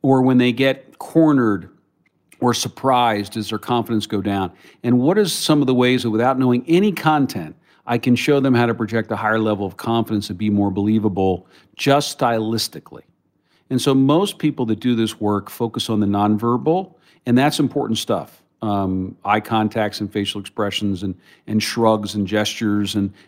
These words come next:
and, and the like, and, and especially intonations and,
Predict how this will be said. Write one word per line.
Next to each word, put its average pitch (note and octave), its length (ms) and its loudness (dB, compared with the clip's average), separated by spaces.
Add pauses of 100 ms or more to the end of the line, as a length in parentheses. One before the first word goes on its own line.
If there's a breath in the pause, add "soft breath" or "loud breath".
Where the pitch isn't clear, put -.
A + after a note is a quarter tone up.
and, G#2+ 280 0
and G#2+ 120 2
the G#2 80 2
like, G#2+ 320 0
and, G#2+ 200 -4
and A2+ 100 -4
especially B2 460 -2
intonations G#2 840 2
and, F#2+ 180 -2